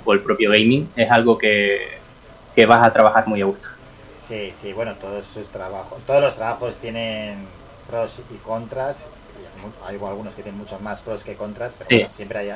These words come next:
Speaker 2: esa parte un poquito negativa que luego podemos incluso hasta comentar. ¿Para qué empresa fue? Una empresa irlandesa, ¿no?
Speaker 1: Correcto, sí, estuve casi cerca de un año,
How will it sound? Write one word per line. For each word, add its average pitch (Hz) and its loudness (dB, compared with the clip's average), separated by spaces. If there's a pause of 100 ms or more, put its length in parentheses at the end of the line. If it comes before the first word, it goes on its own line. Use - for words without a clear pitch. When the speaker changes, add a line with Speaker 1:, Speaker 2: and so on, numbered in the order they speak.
(140)
Speaker 2:
esa 101 -16
parte 104 -12
un 98 -14
poquito 101 -14
negativa 107 -10
que 98 -16
luego 98 -10
podemos 104 -12
incluso 98 -16
hasta 107 -10
comentar. 98 -10 (400)
¿Para 113 -10
qué 165 -10
empresa 165 -8
fue? 147 -10 (120)
Una 156 -14
empresa 165 -14
irlandesa, 139 -10
¿no? 202 -10 (760)
Speaker 1:
Correcto, 117 4
sí, 131 4
estuve 120 4
casi 117 2
cerca - -4
de 113 6
un 117 6
año, 160 4